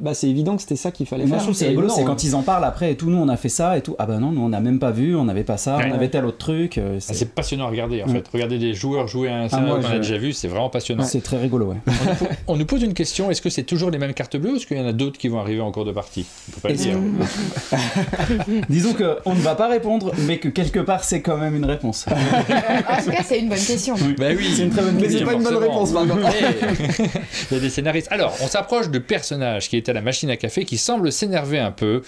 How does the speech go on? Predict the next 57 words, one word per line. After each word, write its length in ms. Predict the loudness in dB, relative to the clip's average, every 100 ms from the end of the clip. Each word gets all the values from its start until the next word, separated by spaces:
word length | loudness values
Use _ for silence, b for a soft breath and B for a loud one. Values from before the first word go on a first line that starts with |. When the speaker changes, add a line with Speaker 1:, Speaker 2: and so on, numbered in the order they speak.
| B
Speaker 3:
Il 80 | -4
s'agace 640 | -2 -2 0 0 0 -4 -2
devant 180 | -2 0
la 100 | -2
machine 240 | -2 -2
à 60 | -2
café. 280 | -2 -2 -2
On 100 | 0
a 80 | -2
pris 160 | -2
la 120 | -2
carte 240 | 0 -2 -2
discuter 400 | -4 -4 -2 -2
parler. 380 | 0 0 0 -4 b b b b b -10
On 120 | -8
est 60 | -6
avenant, 500 | -6 -4 -2 -2 -4
on 60 | -4
s'approche 340 | 0 0 -2
de 80 | -2
lui, 180 | 0 0
on 60 |
a 80 | 0
envie 160 | -2 -2
de 40 |
parler 240 | -2 0
avec 220 | 0 -2 -2
lui. 220 | -2 -2 B B B B
Et 120 | 0
il 100 | 2
nous 100 | 0
dit : « 180 | 0 0
Salut, 500 | 0 0 2 0 -2 -18 B B B -4
j'essaye 520 | -2 2 2 0 -4 _ _
désespérément 720 | -2 0 0 -2 0 0 0
d'avoir 200 | 2 2 0
un 60 |
café. 440 | -2 -4 -2 -4 -4 b b b -2
Vous 60 |
n'auriez 240 | 0 2 0
pas 140 | -2
une 80 | -2
petite 240 | -2 -4 0
pièce ? 400 | 0 0 -6 -8
J'ai 140 | -6 -4
passé 300 | -4 -4 -4
toute 340 | -2 -4 -2
ma 100 | 0
monnaie 300 | 2 2 2
dans 120 | 2
la 120 | 0 2
vallée 400 | 2 2 0 -2
et 80 | -4
la 100 | -2
machine 520 | -2 -2 -2 0 -2
ne 80 | -4
prend 360 | -4 -4 -4